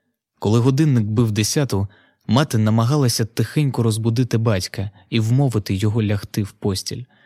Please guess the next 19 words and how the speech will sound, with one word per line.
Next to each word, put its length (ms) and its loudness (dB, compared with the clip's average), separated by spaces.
тому 180 0
що 200 -2
в 100 -6
кріслі 400 -2
йому 220 0
не 120 0
вдавалося 600 -2
заснути 580 -2
тим 260 0
міцним 480 0
сном, 420 -2
якого 380 2
той, 380 0
що 300 -6
починав 480 -2
службу 500 -4
о 100 -2
шостій 440 -4
годині, 520 -2